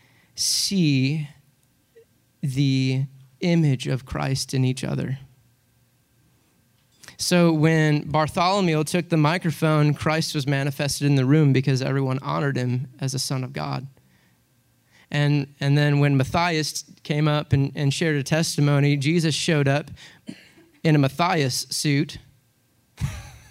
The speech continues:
Are you picking up what I'm spilling?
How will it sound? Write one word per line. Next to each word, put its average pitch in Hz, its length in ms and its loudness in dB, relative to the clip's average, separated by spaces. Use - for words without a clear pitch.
Are 151 40 -2
you 156 80 -2
picking 185 220 2
up 180 100 0
what 175 100 2
I'm 175 120 2
spilling? 202 420 -2